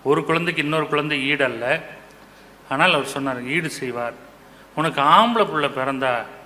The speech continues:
கோயில்ல வச்சிரு" சொன்னார். எங்க அம்மாவும் ஜெபம் பண்ணி, எனக்கு ஒரு ஆண் பு-, தன-, அவங்களுக்கு ஒரு ஆண் பிள்ளை நான் பிறந்தேன்.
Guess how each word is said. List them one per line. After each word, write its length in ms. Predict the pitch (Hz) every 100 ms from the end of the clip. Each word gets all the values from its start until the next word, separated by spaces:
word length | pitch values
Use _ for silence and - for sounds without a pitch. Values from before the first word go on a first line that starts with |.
| -
கோயில்ல 520 | 156 165 156 135 113 107
வச்சிரு" 340 | - 107 101 98 - - -
சொன்னார். 280 | - 107 98 - - - - - - - - - - -
எங்க 160 | 127 123
அம்மாவும் 420 | 123 143 147 139
ஜெபம் 280 | 127 135 135
பண்ணி, 280 | 123 123 131 - - - - - - - - - -
எனக்கு 320 | 135 135 135
ஒரு 120 | 131 123
ஆண் 280 | 139 147 143
பு-, 380 | 127 123 120
தன-, 320 | 117 127 127 120
அவங்களுக்கு 360 | 123 131 127 127
ஒரு 80 | 120
ஆண் 300 | 143 147 -
பிள்ளை 200 | 127 123
நான் 260 | 120 113 107
பிறந்தேன். 440 | 127 123 120 117